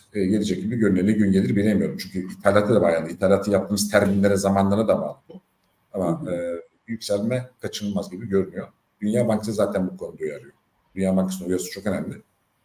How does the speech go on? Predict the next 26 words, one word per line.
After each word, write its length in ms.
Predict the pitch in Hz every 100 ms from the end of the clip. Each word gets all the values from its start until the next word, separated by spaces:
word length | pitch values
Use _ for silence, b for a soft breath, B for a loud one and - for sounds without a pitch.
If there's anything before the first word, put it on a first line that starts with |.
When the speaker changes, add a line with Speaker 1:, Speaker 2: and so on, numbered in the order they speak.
| _ _
Speaker 1:
Çifte, 560 | - 110 104 120 117 - - -
e, 360 | 98 90 85 80
sıkıntı 680 | - - 98 92 101 - - _ -
dünyanın 460 | 92 87 87 85
başına 320 | - - 110
bela 240 | 95 95 90
olacak 240 | - - - _
diye 260 | - - -
bir 180 | 113 -
açıklama 400 | - - 95 104
yaptı 240 | 87 - _
Dünya 200 | 80 76
Bankası 320 | - - - - _ _
bugün 180 | - -
itibariyle. 640 | 156 - - 64 64 - - _ _ _
E, 120 | -
biz 140 | 151 135
de 40 |
aynı 100 | 127
şeyi 180 | 123 123
görürüz 220 | 127 113
zaten. 260 | 87 85 82
Yani 220 | 85 80
de 80 | 92
yaşamış 400 | 85 - 76
yok. 100 | -